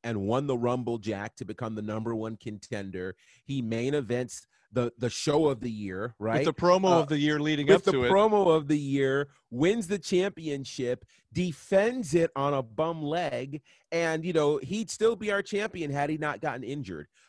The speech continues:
Speaker 1: Uh,
Speaker 2: Yeah.
Speaker 1: potentially, potentially. I don't know. But, I mean, it's a very strong chance he would have ended the year as champion. So, you know, <sighs> Joe Black, he was that guy in twenty twenty.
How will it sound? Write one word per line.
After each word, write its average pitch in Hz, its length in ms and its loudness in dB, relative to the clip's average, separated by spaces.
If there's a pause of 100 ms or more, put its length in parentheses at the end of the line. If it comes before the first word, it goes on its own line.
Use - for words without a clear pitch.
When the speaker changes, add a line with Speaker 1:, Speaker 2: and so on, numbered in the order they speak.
Speaker 1:
Uh, 117 120 -2
Speaker 2:
Yeah. 123 80 2
Speaker 1:
potentially, 120 600 -6 (200)
potentially. 143 460 -2
I 131 80 0
don't 139 140 0
know. 104 260 -2
But, 113 220 -2 (280)
I 135 60 0
mean, 143 160 0
it's 160 200 0
a 151 40 -2
very 147 220 0
strong 123 260 -4
chance 120 280 -8
he 131 60 -8
would 117 140 -4
have - 80 -6
ended 107 240 -6
the 101 80 -8
year 101 320 -6 (280)
as 104 180 -6
champion. 104 640 -8
So, 110 480 -4 (240)
you 165 100 -2
know, 127 280 0 (140)
<sighs> - 380 -16
Joe 180 220 -2
Black, 151 400 -2 (100)
he 180 220 -12
was 160 200 -10
that 127 280 0
guy 95 360 -2
in 98 140 -14
twenty 98 260 -12
twenty. - 280 -18